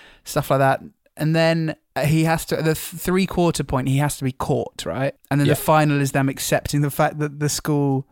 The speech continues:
Speaker 1: brass band has
Speaker 2: It's a
Speaker 1: an old
Speaker 2: beautiful
Speaker 1: man
Speaker 2: story.
Speaker 1: in it, right?
Speaker 2: And, yeah, and no French horn. They're, otherwise, they're not gonna make regionals. That's what they're always saying in American things, isn't it? They won't make regionals, so
Speaker 1: <laughs> It
Speaker 2: they
Speaker 1: is.
Speaker 2: need a French horn. And they get Cage back in the band. And there's some sort of,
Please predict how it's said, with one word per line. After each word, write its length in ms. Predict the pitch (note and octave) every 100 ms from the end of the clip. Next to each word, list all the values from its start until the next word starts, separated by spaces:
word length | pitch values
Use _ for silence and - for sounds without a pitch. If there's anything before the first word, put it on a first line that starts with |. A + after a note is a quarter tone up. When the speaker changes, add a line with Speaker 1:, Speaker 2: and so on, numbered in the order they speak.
| -
Speaker 1:
brass 200 | D3 C#3
band 200 | D3+ C#3+
has 400 | - - D3+ C3+
Speaker 2:
It's 60 | C3+
a 40 |
Speaker 1:
an 40 | C#3+
old 60 |
Speaker 2:
beautiful 200 | A2 - -
Speaker 1:
man 100 | C#3
Speaker 2:
story. 160 | F#2
Speaker 1:
in 60 | A#2
it, 80 | - -
right? 320 | E3 A3+ A3+ _ _ _ -
Speaker 2:
And, 160 | A2+ -
yeah, 220 | B2 G#2+ F#2+
and 200 | A2+ G#2+
no 160 | G#2+ G#2
French 240 | G#2 F2
horn. 280 | A2+ G2+ - _ _ _
They're, 140 | A#2+
otherwise, 300 | A#2 D#3+ D#3+
they're 80 | D3+
not 100 | D#3+
gonna 140 | D3+ D3+
make 160 | B2+
regionals. 500 | C#3+ D#3+ G#2 F#2 - _ _ - -
That's 140 | A#2+ A2
what 60 |
they're 100 | G#2
always 160 | F#2 F2+
saying 160 | F2+
in 80 | F2+
American 280 | F2+ F2+ F2
things, 180 | F2+ F2+
isn't 180 | F#2 F#2
it? 120 | - - F#5+ F5+
They 100 | -
won't 200 | D3 B2+
make 160 | B2+
regionals, 400 | A#2 B2+ G2+ F2+
so 180 | - A2+
Speaker 1:
<laughs> 20 | G#2+
It 40 |
Speaker 2:
they 120 | G#2+
Speaker 1:
is. 60 | A2
Speaker 2:
need 220 | A#2+ A#2+ - -
a 100 | B2
French 340 | - A#2+ A2
horn. 460 | C3+ B2+ G#2 G2 F3 _ _ -
And 120 | G2
they 80 | G#2
get 240 | A2 -
Cage 300 | - G2 F#2+
back 140 | F#2+ F#2+
in 60 |
the 80 | F#2+
band. 380 | F#2 F2+ E2+ - A2+
And 100 | A#2+
there's 120 | B2
some 160 | D3+ D3
sort 240 | D3+ F#2+
of, 140 | A#2+